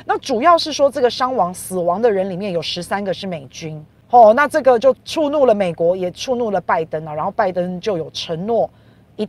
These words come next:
定要为这十三个人报仇。那美国现在应该是降半旗，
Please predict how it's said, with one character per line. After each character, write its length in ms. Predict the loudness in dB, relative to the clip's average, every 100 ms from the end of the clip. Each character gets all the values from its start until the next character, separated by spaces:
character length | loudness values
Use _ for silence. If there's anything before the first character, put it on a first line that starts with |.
| -6
定 180 | -4 -2
要 140 | 0 0
为 260 | 0 -2
这 160 | -4 -8
十 260 | -8 -12
三 240 | -8 -6 -6
个 80 | -6
人 160 | -8 -8 2
报 220 | 4 2
仇。 440 | -6 -10 -10 -14 -14 -20 _
那 100 | -4
美 140 | -2 -4
国 140 | -4
现 120 | -4
在 140 | -6 -4
应 80 |
该 100 | -6
是 140 | -8 -6
降 240 | -4 -4
半 240 | -4 -6 -8
旗， 420 | -12 -14 -16